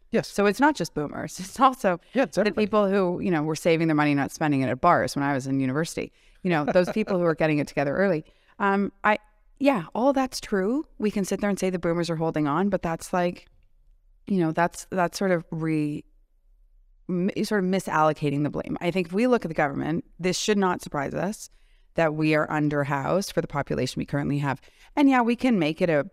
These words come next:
Speaker 2: a boomer versus newest gen battle, but that's sort of missing the point that this is broader than just where are we hurrying. Yeah, I mean, if you even think about these quote unquote boomers that are staying in their house, where should they be going? 'Cause long-term care is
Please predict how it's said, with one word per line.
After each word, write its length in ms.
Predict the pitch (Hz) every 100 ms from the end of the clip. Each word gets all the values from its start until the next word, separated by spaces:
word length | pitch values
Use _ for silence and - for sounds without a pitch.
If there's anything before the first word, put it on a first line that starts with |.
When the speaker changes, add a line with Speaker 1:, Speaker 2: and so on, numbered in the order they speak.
| -
Speaker 2:
a 100 | 143
boomer 400 | - 151 151 147
versus 560 | 135 - 151 131 - -
newest 520 | 156 147 143 131 -
gen 520 | - 143 139 135 147 -
battle, 480 | - 135 156 - 170 -
but 240 | 160 151 - -
that's 300 | 175 175 -
sort 280 | - 202
of 60 | 190
missing 340 | 175 160 165
the 80 | 156
point 400 | 143 185 156 -
that 260 | 151 143 151 _ _ _ _
this 160 | - 175
is 140 | 175
broader 580 | - - 160 156 160 143
than 240 | 143 143 135
just 300 | 139 131 -
where 240 | 151 143
are 60 | 143
we 120 | 143
hurrying. 600 | 135 143 135 135 131 147 _ _ _ _
Yeah, 140 | 240
I 60 | 233
mean, 200 | 247 240
if 160 | 220 202
you 100 | 214
even 200 | 226 226
think 220 | 196 170
about 260 | 170 156 135
these 260 | 156 147
quote 200 | - 170
unquote 240 | 160 151 147
boomers 300 | 151 147 139
that 100 | 143
are 60 |
staying 260 | 135 143 139
in 60 | 135
their 100 | 131
house, 220 | 170 143
where 260 | - 214
should 340 | 302 - 233 196
they 120 | 123
be 120 | 123
going? 360 | - - - -
'Cause 200 | - 170
long-term 540 | 175 160 175 190 220
care 380 | 202 170 147 139 -
is 340 | 151 135 -